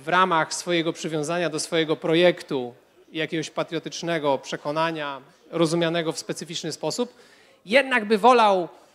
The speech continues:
hodlować Friedmanówkę, ale problem polega na tym, że nawet jakby on hodlował, to prawdopodobnie inni użytkownicy sieci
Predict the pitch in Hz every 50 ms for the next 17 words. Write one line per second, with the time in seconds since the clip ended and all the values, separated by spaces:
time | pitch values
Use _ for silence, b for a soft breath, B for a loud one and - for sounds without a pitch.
0 | _ _ _ - 170 170 170 202 208 190 190 185 - - - - 202 208 185 190
1 | 185 180 175 165 147 - - 196 214 233 302 311 - b b b b b b b
2 | b b _ - 202 220 226 254 277 269 262 262 254 262 269 269 269 262 220 220
3 | 254 269 262 240 247 240 220 214 240 254 277 269 226 170 202 202 180 180 185 180
4 | 170 160 185 196 226 220 226 220 202 - 220 202 202 220 196 214 220 214 214 220
5 | 240 254 254 254 247 226 196 170 190 - - 190 165 180 180 - - 175 - -
6 | 185 175 - - - 214 233 269 247